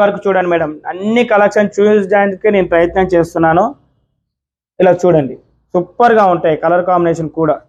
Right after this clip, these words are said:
డిజైనర్ వేరియంట్, వావ్, ఎంత బ్యూటిఫుల్గా ఉన్నాయి. అన్ని శారీస్ కూడా చాలా చాలా సూపర్గా ఉన్నాయండి. మీకు జూమ్కి వస్తే అర్థమైపోతుంది మ్యామ్. చూడండి, లావెండర్ కలర్ ఎంత బ్యూటిఫుల్గా ఉందో. శారీ మాత్రం చాలా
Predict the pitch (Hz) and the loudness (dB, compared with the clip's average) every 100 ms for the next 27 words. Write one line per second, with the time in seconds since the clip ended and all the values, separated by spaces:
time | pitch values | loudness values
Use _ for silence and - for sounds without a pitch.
0 | - 147 165 202 214 196 170 170 175 175 | -10 -2 0 2 2 2 2 2 2 0
1 | 170 196 208 - _ _ _ _ 147 151 | 0 0 -2 -4 _ _ _ _ 0 2
2 | 165 170 156 165 170 - 180 180 170 190 | 4 2 2 -2 -4 0 2 2 0 0
3 | 185 180 165 156 151 147 165 208 214 202 | 2 2 0 -2 -4 -4 -2 0 0 2
4 | 175 185 185 185 190 190 151 151 180 196 | 2 0 0 0 2 0 -6 -2 0 2
5 | 190 - 175 190 165 - 190 190 175 160 | 0 -2 -2 -2 -6 -4 0 2 2 2
6 | 160 156 160 226 - _ _ 160 170 165 | -2 -2 0 -2 -4 _ _ -2 -2 0
7 | 143 196 233 220 208 220 180 185 185 175 | 0 2 2 2 2 2 2 2 -2 -2
8 | 170 170 170 190 254 _ _ _ _ _ | -4 -4 -2 -2 -4 _ _ _ _ _
9 | _ _ _ _ _ _ _ _ _ _ | _ _ _ _ _ _ _ _ _ _
10 | - 180 160 120 - _ _ _ - 165 | -2 2 2 0 -6 _ _ _ -2 2
11 | 165 185 214 208 196 185 190 180 165 190 | 2 2 2 0 0 0 0 0 -2 -6
12 | 190 247 202 202 202 202 190 180 190 233 | 0 0 2 0 0 0 2 2 0 0
13 | - _ _ _ - 175 190 208 190 180 | -2 _ _ _ -2 0 2 2 0 0
14 | 196 160 - 156 - 190 | -2 -6 -10 -10 -2 0